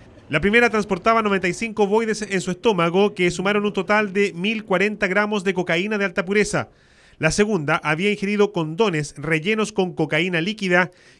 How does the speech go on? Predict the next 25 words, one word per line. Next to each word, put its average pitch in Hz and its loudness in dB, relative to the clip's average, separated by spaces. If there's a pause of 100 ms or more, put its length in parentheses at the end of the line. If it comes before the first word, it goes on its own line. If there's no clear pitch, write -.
que 151 0
en 165 0
total 202 4
constituyeron 190 0
un 220 -2
kilo 180 -2
cuatrocientos 175 -4
gramos 190 0
de 190 2
la 196 2
droga. 180 0 (480)
Cada 180 4
mujer, 208 4
según 185 -2
propia 190 0
confesión, 170 -2
obtendría 170 -2
trescientos 185 -4
dólares 202 0
por 170 -6
ingresar 165 -2
la 156 -2
droga 165 -2
al 139 -4
país, 208 -2